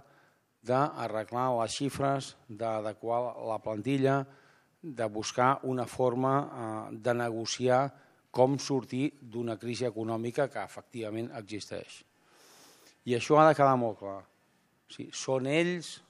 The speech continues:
nosaltres hem donat totes les facilitats del món, hem anat a totes les converses, hem anat a totes les negociacions, i són ells que s'aixequen de la taula i no ofereixen res més que acomiadar dos-centes,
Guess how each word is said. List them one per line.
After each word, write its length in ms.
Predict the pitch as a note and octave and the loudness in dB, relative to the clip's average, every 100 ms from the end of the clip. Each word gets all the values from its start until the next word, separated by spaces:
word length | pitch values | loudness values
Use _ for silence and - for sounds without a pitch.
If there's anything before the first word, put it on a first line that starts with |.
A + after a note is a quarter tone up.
| - | -16
nosaltres 320 | G#2+ B2 B2 | -8 -6 -4
hem 100 | C3 A#2+ | -6 -10
donat 260 | B2 A#2+ _ _ | -12 -14 _ _
totes 640 | E3 E3+ F3 F3 D#3+ D3 - | 2 4 2 2 -2 -2 -2
les 180 | B2 A#2+ | 0 2
facilitats 840 | - A2+ B2 A2+ G#2+ A#2+ B2 - - | 0 -2 -2 -4 2 4 4 0 -6
del 160 | A2 G2+ | -4 -2
món, 400 | A2+ C3 C#3+ C#3+ - - _ | 2 4 4 0 -4 -20 _
hem 100 | A2 | -2
anat 240 | A2+ G#2+ G#2 | 0 -2 -4
a 60 | |
totes 460 | - C#3+ D3+ D#3 C#3+ | 0 4 4 4 2
les 160 | B2+ - | 0 -2
converses, 800 | A2 A2 B2 A#2 - C3 C3 - - _ _ | -2 2 0 0 -4 -4 -6 -12 -20 _ _
hem 60 | G#2 | -8
anat 220 | G2+ G2+ | -6 -6
a 80 | G2+ | -4
totes 220 | C3+ C3+ | -2 2
les 140 | C#3+ C3+ | 2 2
negociacions, 840 | C3 B2 A#2+ A2 A#2+ A#2+ C3 C#3 - _ _ _ _ | 0 0 0 -2 2 4 4 0 -4 _ _ _ _
i 80 | A2 | -10
són 160 | - | -6
ells 160 | A#2 B2 | -4 -4
que 140 | B2 A2 | -4 -6
s'aixequen 560 | G#2 - C#3 D3+ D3 | -8 -2 0 2 4
de 60 | C3+ | 4
la 80 | A#2 G#2+ | 4 4
taula 380 | A2+ A#2+ C3 D3+ D3 _ _ _ _ | 4 4 4 2 -4 _ _ _ _
i 80 | A2 | -6
no 160 | A#2 C3 | -2 -2
ofereixen 640 | - B2+ A#2 A#2+ A2+ A#2 G#2 | 0 -2 -2 -6 -6 -8 -4
res 480 | A#2 C#3+ D#3+ C#3 B2 | 2 6 6 2 -6
més 380 | B2 C#3 D3 - _ _ _ _ _ | -6 -8 -10 -16 _ _ _ _ _
que 140 | - A#2+ | 0 0
acomiadar 760 | - A#2 A2 G#2 A#2+ C#3 D3+ - _ _ _ _ G#2+ | 2 0 2 2 4 4 2 -6 _ _ _ _ -12
dos-centes, 1120 | A2+ - B2+ C3 B2 B2+ B2+ B2+ A#2 - | -12 -10 -12 -14 -12 -8 -4 -2 0 -2